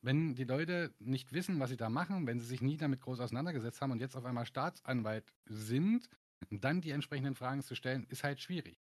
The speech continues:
Und dafür, das ist jetzt, kommen wir wieder zu dem Back to the Roots mit den Akten, ne, wenn du zehn Minuten bevor der Fall ist oder selbst einen Tag vorher die Fallfragen oder die, den Fall zugeteilt bekommst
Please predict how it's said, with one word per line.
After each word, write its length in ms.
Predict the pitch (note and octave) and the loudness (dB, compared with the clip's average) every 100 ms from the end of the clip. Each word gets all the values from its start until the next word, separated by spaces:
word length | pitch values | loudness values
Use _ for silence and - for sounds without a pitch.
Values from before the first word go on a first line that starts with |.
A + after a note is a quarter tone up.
| _ _ _ - | _ _ _ -8
Und 200 | A#2 B2 | -4 2
dafür, 380 | C#3 - F#3 | 2 2 -4
das 180 | D3 A#2+ | -4 -6
ist 100 | A2+ | -2
jetzt, 140 | B2+ - | -4 -2
kommen 160 | C3+ | 0
wir 60 | C3+ | 0
wieder 180 | C3 C3 | 0 -2
zu 140 | A#2+ | -2
dem 220 | A2+ A2 | -2 -2
Back 180 | C3 C3 | -2 -6
to 100 | - | -6
the 120 | A2 | -6
Roots 380 | F#2+ G#2 F3 - | -4 -2 -2 2
mit 140 | B2+ | 0
den 160 | A2 G#2 | 0 -6
Akten, 560 | - C#3 - - F3 E3 | -2 -4 -4 -4 -2 0
ne, 160 | D3 | 0
wenn 80 | C3+ | -2
du 80 | A#2 | -4
zehn 240 | - C#3+ | -2 2
Minuten 380 | C#3 C3 C3+ B2+ | 2 2 0 0
bevor 280 | A#2 - B2+ | -2 -2 0
der 100 | A#2+ | 0
Fall 200 | - A#2 | 0 0
ist 200 | D3+ - | -2 -4
oder 160 | F#2+ | -6
selbst 260 | F#2+ B2+ - | -2 -4 -2
einen 100 | B2 | -4
Tag 180 | D3 D3+ | -4 -4
vorher 240 | D3 B2 | -2 -2
die 140 | A2+ G#2+ | -2 -6
Fallfragen 800 | - B2+ C3 _ - A#2+ A2+ G#2 | -4 -4 -4 _ -4 -2 -2 -4
oder 160 | A2 | -6
die, 140 | G2+ G#2 | -6 -6
den 200 | A2 G#2 | -4 -2
Fall 220 | A#2+ A#2+ | -2 -4
zugeteilt 520 | - D#3+ D3+ A2 G#2 | -6 -8 -4 -6 -6
bekommst 460 | G#2+ - D#3 F#3 | -8 -4 -4 -4